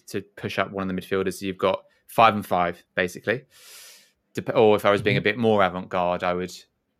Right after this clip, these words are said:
Speaker 1: push up both my wing backs, have narrower forwards, so I'd end up with a box midfield.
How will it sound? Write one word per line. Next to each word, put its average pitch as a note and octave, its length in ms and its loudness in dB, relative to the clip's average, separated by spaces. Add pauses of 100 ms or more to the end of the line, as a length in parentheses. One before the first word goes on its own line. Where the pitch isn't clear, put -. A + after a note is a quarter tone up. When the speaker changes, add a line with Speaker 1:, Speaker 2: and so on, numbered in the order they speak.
(140)
Speaker 1:
push - 240 -8
up - 180 -2
both G#2 220 2
my F#2+ 80 -4
wing G2 280 -6
backs, - 640 -8 (520)
have G2 140 -8
narrower G2+ 540 0
forwards, F2+ 600 -6
so F#2 200 -2
I'd F#2 80 0
end F#2 120 -4
up F#2+ 80 -4
with F2+ 100 -8
a F2+ 40 -6
box - 340 -6
midfield. F2 560 -8